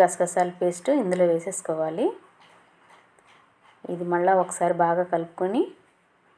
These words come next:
స్టవ్ని హై ఫ్లేమ్లోనే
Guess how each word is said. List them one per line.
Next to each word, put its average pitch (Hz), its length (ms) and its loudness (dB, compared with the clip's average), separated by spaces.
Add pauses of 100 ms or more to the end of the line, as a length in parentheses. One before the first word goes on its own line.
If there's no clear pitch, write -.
(1160)
స్టవ్ని 208 440 6
హై 185 100 4 (100)
ఫ్లేమ్లోనే 202 420 2